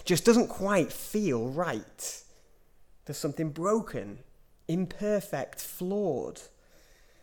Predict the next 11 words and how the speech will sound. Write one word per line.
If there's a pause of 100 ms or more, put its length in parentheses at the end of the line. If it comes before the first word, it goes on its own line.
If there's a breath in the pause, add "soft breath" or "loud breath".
(600 soft breath)
And
yet
it's
not
quite
true
that
we're
all
just
passive